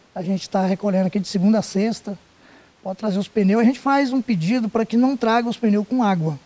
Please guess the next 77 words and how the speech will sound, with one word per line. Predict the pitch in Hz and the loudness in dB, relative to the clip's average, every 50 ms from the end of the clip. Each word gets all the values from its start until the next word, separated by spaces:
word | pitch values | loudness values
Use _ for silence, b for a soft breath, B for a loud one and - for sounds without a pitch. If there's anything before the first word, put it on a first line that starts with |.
| _ _ _ | _ _ _
porque | - 185 160 202 | -10 -6 -4 -2
às | 190 175 160 | -2 -2 -2
vezes, | 156 185 214 226 233 202 180 185 | -2 -2 -2 -2 -2 -2 -2 -2
nessa | 180 185 185 170 - 190 | 0 0 0 0 0 -2
época | 180 160 - | -2 -2 -4
chuvosa, | - 208 180 175 202 208 196 | -4 -4 0 2 2 0 2
todos | - 214 208 185 | 0 -2 -2 -2
os | - | -4
pneus | - 208 190 190 | -4 -2 -2 -2
que | 175 - | -2 -4
estão | 190 180 | -6 -6
por | - - 190 | -4 -4 -4
aí | 190 190 196 | -4 -4 -4
tá | 190 - 220 | -4 -6 -6
cheio | - - 233 240 | -6 -6 -6 -2
d'água, | 226 208 196 170 160 165 | 0 0 0 0 0 -2
né? | 175 196 196 B B B B B B B B B B B - | -4 -4 -6 B B B B B B B B B B B -12
E | 196 185 | -8 -6
aí | 196 196 196 214 | -2 -2 0 0
eles | 214 | 0
vão | 214 240 226 | 0 -2 -2
trazer | 247 226 226 214 185 208 226 | 0 0 0 0 0 -2 -4
e | 220 | -4
colocar | - 240 240 214 214 208 | -4 -4 -4 -2 -2 -4
os | 190 - | -4 -2
pneus | 214 208 190 190 175 | -2 0 0 0 -2
com | - 208 202 | -2 -2 0
água | 196 190 190 190 202 208 | 0 0 0 -2 -2 -4
aqui | 196 - - 208 208 220 226 | -6 -6 -6 -6 -4 -4 -4
e | 233 | -2
a | 233 | 0
gente | 208 233 240 - | 0 0 0 -2
vai | 233 226 | -4 -4
passar | - 226 208 - 220 | -4 -6 -4 -4 -4
a | 208 | -4
ter | - 214 | -2 -2
um | 220 226 | -2 -2
criador | 214 214 214 202 190 175 190 196 196 | -2 -2 -2 -2 -2 -2 -2 -2 -4
aqui | 190 170 - - 190 202 208 214 | -4 -6 -6 -6 -6 -4 -4 -6
que | 208 - 220 | -6 -8 -6
vai | 220 220 208 | -6 -4 -6
ser | 202 - 220 | -4 -4 -4
o | 214 | -4
pior, | - - 247 220 190 185 | -4 -4 -2 -2 0 -2
né? | 170 175 180 | -2 -4 -6
Até | 180 - 190 190 | -6 -6 -6 -6
porque | - 196 170 - 185 | -6 -8 -8 -6 -4
a | |
gente | 185 196 185 - - | -4 -4 -6 -8 -10
tem | - 190 | -8 -6
um | 190 | -4
mercado | 185 185 190 180 - 185 170 170 165 | -2 -2 -4 -4 -4 -6 -4 -4 -6
aqui | 165 - 185 | -6 -6 -6
muito | 185 190 175 - | -4 -4 -6 -6
grande | 165 185 185 190 175 160 | -6 -6 -4 -6 -6 -4
com | - 180 | -2 0
o | 175 | 2
número | 190 196 190 175 180 | 4 4 4 2 0
de | 170 151 | -4 -6
pessoas | - - 190 - - 185 180 170 | -6 -8 -8 -4 -4 -4 -4 -4
aqui | 175 - - 196 190 180 165 - | -6 -6 -8 -8 -8 -8 -8 -6
vizinho. | 202 190 196 175 175 220 254 277 - B B B B B B B B B B _ - | -4 -4 -2 0 2 2 0 0 -4 B B B B B B B B B B _ -12
E | 202 190 196 | -8 -6 -4
aí | 196 202 220 247 | -4 -2 -2 0
a | |
gente | 226 226 233 - | 0 0 0 0
com | - 233 | 0 0
um | 214 | 2
número | 214 208 208 202 196 | 4 4 4 4 2
grande | 180 196 202 202 196 | 0 0 -2 -2 -2
de | 214 | -2
mosquito | 226 233 220 - 233 233 220 220 | -4 -4 -4 -4 -6 -4 -4 -4
aqui, | 214 - 226 | -4 -4 -2
a | 220 | -2
gente | 220 214 - | -2 -4 -4
pode | - 202 208 208 - | -6 -4 -4 -4 -4
tá, | - 214 208 208 208 202 190 | -4 -4 -4 -2 -4 -4 -6